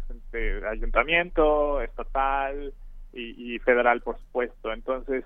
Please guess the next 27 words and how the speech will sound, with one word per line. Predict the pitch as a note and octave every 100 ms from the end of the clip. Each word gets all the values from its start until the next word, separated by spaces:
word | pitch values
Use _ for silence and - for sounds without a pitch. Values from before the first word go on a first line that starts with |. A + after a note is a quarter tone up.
| -
acá | A2+ - D3+
también | D3+ C#3+ C#3 C#3
hay | C#3
muchísimo | C3 - - D3+ - D3 C#3 B2+
rezago | C3 - C#3+ C3+ C3+
en, | C3+ - - -
en | - -
muchísimas | - - D#3 D3+ B2+ A#2+
cosas, | - C3 B2+ B2+ A#2+ - -
eh, | - A#2+ A2 -
que | A2+ A2 -
conciernen | B2 B2 B2+ B2+ B2+
a | A#2
la, | A2+
a | A#2+ A#2
la | A2+
diversidad | A2+ A#2 - C#3
sexual, | D#3+ - F3 E3 G#3+ - - - - -
y, | D4 D3+ F3+ - - -
eh, | B2+ B2 A#2+ A#2+ A#2 A#2+ -
también | A#2 B2+ C#3+ D3 D3 - - - - - -
justo | - D#3 - C#3+
el | C#3
día | C#3+ C#3
de | C3+
hoy, | C3+ C3+ C3+ C3+ -
eh, | C3 A#2+ A2+ A2